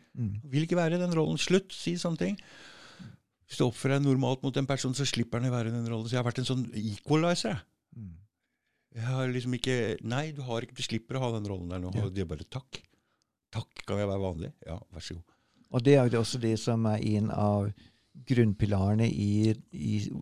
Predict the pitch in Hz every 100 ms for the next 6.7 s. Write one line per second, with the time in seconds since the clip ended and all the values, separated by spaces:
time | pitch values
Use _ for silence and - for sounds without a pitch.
0 | - - 110 - 104 117 151 - - _
1 | _ _ 95 85 71 - - - 113 95
2 | 95 110 123 - - - 139 113 95 107
3 | 113 113 139 - 113 110 127 151 170 -
4 | 92 87 69 67 71 - - 113 110 117
5 | - 113 107 - 110 98 104 107 107 -
6 | 107 - - 110 101 - 98